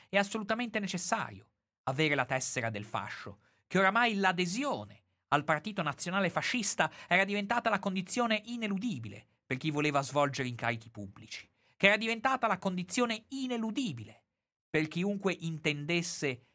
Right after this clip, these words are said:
svolgere una propria libertà di voto, per chiunque intendesse esprimersi in una propria opinione, per chiunque intendesse addirittura pensare.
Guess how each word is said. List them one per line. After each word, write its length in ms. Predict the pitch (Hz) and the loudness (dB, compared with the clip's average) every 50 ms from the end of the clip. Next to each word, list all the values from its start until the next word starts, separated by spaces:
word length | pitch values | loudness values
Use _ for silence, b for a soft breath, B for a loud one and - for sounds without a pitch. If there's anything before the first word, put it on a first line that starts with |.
| b b b _ _ _ _ _ _ _ | b b b _ _ _ _ _ _ _
svolgere 720 | - 135 135 170 170 175 175 151 139 147 139 139 127 110 - - | -10 -2 2 2 4 4 2 0 0 0 0 0 0 -2 -6 -6
una 180 | 151 147 143 | -4 -2 -2
propria 320 | 139 160 165 165 - 151 131 | 0 0 0 0 0 0 -2
libertà 400 | 131 127 127 117 113 117 135 135 | -2 0 -2 -2 -2 -4 -6 -8
di 140 | 131 117 | -6 -8
voto, 320 | 113 143 156 135 - - _ _ _ _ _ _ _ _ _ | -8 -6 -6 -8 -8 -12 _ _ _ _ _ _ _ _ _
per 120 | - 120 117 | -8 -8 -6
chiunque 460 | - 139 147 147 139 - 147 139 131 | -6 -6 -8 -6 -6 -4 -2 -2 -2
intendesse 1000 | 131 127 120 - 139 135 131 131 127 139 139 - - - - 131 120 113 117 - | -2 -4 -4 -4 -4 -4 -4 -4 -4 -4 -4 -4 -4 -2 -2 -2 -2 -2 -6 -8
esprimersi 760 | - 127 - - - - - 151 151 147 147 135 131 - - | -6 -6 -6 -6 -6 -8 -6 -4 -2 0 0 -2 -2 -4 -6
in 40 | 131 | -6
una 140 | 127 127 123 | -4 -4 -4
propria 260 | - 135 131 - 135 | -4 -6 -6 -4 -6
opinione, 460 | 123 120 131 156 185 208 196 170 165 | -6 -4 -2 0 2 4 4 4 4
per 180 | 170 175 170 165 | 2 2 0 0
chiunque 380 | - - 226 247 269 247 220 202 | -2 -4 -4 -4 -2 0 0 0
intendesse 460 | 190 180 - 196 208 240 233 - 208 | 0 0 -2 -2 -2 -2 -2 -2 -2
addirittura 380 | 175 165 160 - - - - | -4 -4 -4 -2 0 0 0
pensare. 840 | - - - 202 165 151 151 - - 196 165 117 110 - - _ _ | 0 2 2 2 2 0 -2 -2 0 2 2 0 -2 -10 -18 _ _